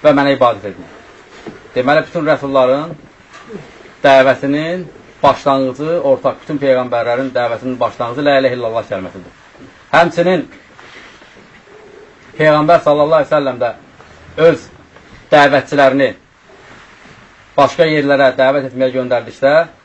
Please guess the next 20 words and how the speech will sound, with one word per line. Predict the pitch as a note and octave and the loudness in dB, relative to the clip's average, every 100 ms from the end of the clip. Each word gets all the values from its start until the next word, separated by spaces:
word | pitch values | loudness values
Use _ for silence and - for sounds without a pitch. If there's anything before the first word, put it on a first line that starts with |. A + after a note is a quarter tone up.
| _ | _
onlara | D3+ D#3 F3 E3 | -4 0 2 0
birinci | D#3+ D#3 E3+ G3 F3 _ - - - | -4 -6 -4 -4 -6 _ -20 -18 -8
insanları | D3+ D3+ D#3+ D#3+ E3+ E3 | -6 0 0 2 0 2
la | E3 D#3 | 4 4
ilahə | D3+ D#3 | 0 -2
illallaha | D3+ D3+ D3 D#3 E3 | -2 -2 0 0 0
dəvət | D3 C#3 D3 D3+ D3 | 0 -2 -2 -4 -8
etməklərini | C#3 B2 C3 C3 C3+ | -6 -2 0 0 -2
əmr | B2+ G#2+ | -6 -6
edirdi. | G#2 F#2 C3 | -10 -10 -4
İmam | C#3 E3 | 0 0
Buxari | D#3+ E3+ E3 D#3+ | 0 4 4 4
və | D3+ | 0
Müslimin | D#3+ - D3 C#3+ C3 - - - | -2 -8 -6 -6 -8 -20 -20 0
rəvayət | C#3 D3 D3+ D3+ | 2 4 2 0
etdiyi | C#3+ C#3 | -4 -2
hədisdə | C3+ B2 - C3+ D3 D#3+ - - - - - - | -2 -4 0 2 2 -2 -10 -20 -20 -20 -18 -2
Muaz | C#3 D#3+ D3+ | 2 4 2
ibn | D3 C#3+ | -2 -2
Cəbəl | C#3+ C#3 D3+ C3 | 0 2 2 0